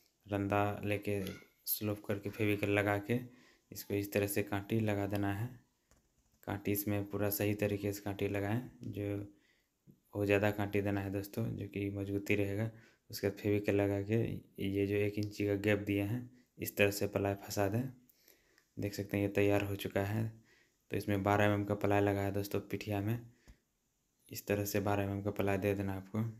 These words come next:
इस तरह से हत्था, हत्था किस तरह से बनता है इसका फुल जानकारी लेने के लिए वीडियो आपको देखना डाल चुके हैं, वहाँ जाके देख सकते हैं, जानकारी ले सकते हैं। इस तरह से बना देना है,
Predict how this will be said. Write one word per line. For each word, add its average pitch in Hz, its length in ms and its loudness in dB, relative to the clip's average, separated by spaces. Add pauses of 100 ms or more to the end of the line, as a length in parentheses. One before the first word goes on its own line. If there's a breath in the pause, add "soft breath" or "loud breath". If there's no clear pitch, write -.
(1700 loud breath)
इस - 160 -10
तरह 104 220 0
से 117 160 -4
हत्था, - 1120 -10
हत्था 104 420 0
किस 113 280 -4
तरह 113 140 8
से 113 140 4
बनता 107 300 2
है 107 80 4
इसका 104 200 0
फुल 113 260 4
जानकारी 107 340 6
लेने 107 240 4
के 104 120 -2
लिए 104 100 2
वीडियो 104 300 2
आपको 101 280 -2
देखना 101 320 -4 (560 loud breath)
डाल 101 220 4
चुके 101 220 0
हैं, 104 60 4
वहाँ 101 160 2
जाके 101 240 2
देख 101 180 0
सकते - 300 -4
हैं, 101 160 0
जानकारी 101 360 2
ले 101 160 2
सकते - 320 -8
हैं। 104 120 -4
इस 101 140 -10
तरह 98 180 -2
से 101 160 -4
बना 101 240 0
देना 101 240 0
है, 107 160 -6